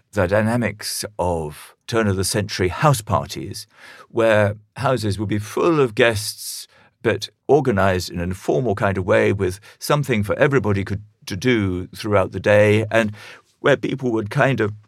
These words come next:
wander off and break up into groups where they would have conversations.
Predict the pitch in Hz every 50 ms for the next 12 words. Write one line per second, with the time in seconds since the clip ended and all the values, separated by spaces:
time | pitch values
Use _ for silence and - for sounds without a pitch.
0 | _ - - - 180 170 147 135 135 131 117 113 - - - - _ _ _ _
1 | _ _ _ _ - 113 107 104 107 - 165 165 151 - 147 113 107 104 120 113
2 | 110 107 98 101 147 147 104 104 107 - - - - - 107 101 101 104 101 101
3 | 95 90 98 98 123 120 117 104 95 - - _ _ - - - - - - -
4 | _ _ _ _ _ _ _ _ _ _ _ _ _ - 131 120 98 101 107 139
5 | 127 127 - - 87 82 85 67 - - - - - -